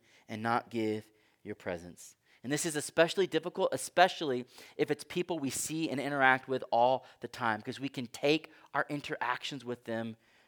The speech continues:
for granted. Listen to me. You cannot rely on past presence. It's not how it works. People need your current presence, not simply memories of your previous presence. Now listen, I am saying this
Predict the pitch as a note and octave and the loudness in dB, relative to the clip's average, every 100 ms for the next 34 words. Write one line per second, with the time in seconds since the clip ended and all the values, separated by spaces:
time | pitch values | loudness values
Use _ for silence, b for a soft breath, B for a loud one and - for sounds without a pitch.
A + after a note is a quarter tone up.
0 | b A2 A2 G2+ F#2 F2+ F2 _ _ _ | b -10 -6 -6 -6 -10 -12 _ _ _
1 | _ _ _ - B2 A#2 G2 F#2+ E2 _ | _ _ _ -10 -8 -8 -10 -12 -16 _
2 | _ _ _ B2+ B2 - C#3 C3 C#3+ B2 | _ _ _ -12 -12 -8 -4 0 0 0
3 | A#2+ G#2+ A2 B2 G#2+ G2 - A2+ A2 - | 0 2 4 2 -2 -6 -4 -4 -4 -12
4 | _ - G#2 F2+ E2+ - - _ _ _ | _ -6 -6 -6 -12 -16 -20 _ _ _
5 | _ _ _ - A2+ A#2+ A#2+ - F#2+ F#2+ | _ _ _ -4 -4 -4 -4 -6 -10 -12
6 | - - - b b b - C#3 D3 C3 | -16 -18 -20 b b b -10 -6 -4 -4
7 | B2+ A2+ A2 - - C3+ B2+ A2+ - b | -4 -6 -8 -12 -10 -6 -6 -8 -16 b
8 | b - G2+ F2+ F2+ - - b b A#2+ | b -8 -6 -6 -10 -16 -20 b b -4
9 | C3 - C#3+ C3 C3 A2 A#2 B2+ A2+ G2 | -4 -4 -8 -8 -10 -6 -6 -6 -8 -10
10 | F#2+ - G#2 G2+ G#2 - A#2+ G#2 G2 F#2 | -12 -10 -10 -10 -12 -10 -10 -8 -8 -10
11 | - b b b - G#2 F2 F2 - - | -12 b b b -6 -4 -4 -10 -16 -18
12 | - _ _ _ _ - A2 C3+ - F#2 | -20 _ _ _ _ -8 -2 -2 -2 -10
13 | E2 _ b b b A#2+ D#3 C#3 - D#3 | -12 _ b b b 0 0 0 -2 -2
14 | D3+ C#3+ B2 | -2 0 -2